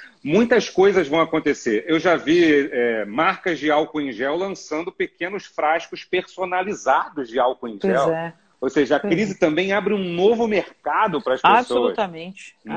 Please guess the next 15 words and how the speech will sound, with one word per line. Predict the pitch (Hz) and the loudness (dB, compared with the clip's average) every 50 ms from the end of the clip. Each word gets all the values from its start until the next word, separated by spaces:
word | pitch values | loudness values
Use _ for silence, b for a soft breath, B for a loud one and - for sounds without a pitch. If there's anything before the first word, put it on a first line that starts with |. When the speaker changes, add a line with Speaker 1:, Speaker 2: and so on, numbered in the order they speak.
| 185 196 | -6 -6
Speaker 2:
absolutamente. | 202 202 196 190 185 - 170 165 156 156 156 160 - - _ _ _ _ B B B B B B B B B B | -6 -6 -8 -10 -10 -12 -14 -14 -14 -14 -16 -16 -20 -20 _ _ _ _ B B B B B B B B B B
É | 147 165 | 2 2
mesmo | 170 185 220 262 - 233 | 4 4 6 6 6 6
Speaker 1:
Já, | 220 202 185 | 6 6 6
já | 180 175 | 6 4
Speaker 2:
assim, | 165 - - | 2 2 0
e | 185 | 2
na | 190 208 220 | 4 4 4
ausência, | 226 196 160 202 233 262 - 202 - | 4 4 4 2 2 4 2 4 4
teve | 233 247 254 | 4 4 6
Speaker 1:
Uhum. | 254 | 4
Speaker 2:
ausência | 226 202 233 254 247 247 196 | 4 4 4 4 2 2 0
de | 202 180 | 0 0
máscara, | 160 156 175 196 208 196 - - - 143 131 147 170 | 2 4 4 4 2 0 -4 -6 -6 -4 -2 -2 -2
né? | 196 196 180 156 147 | 0 0 -2 -2 -4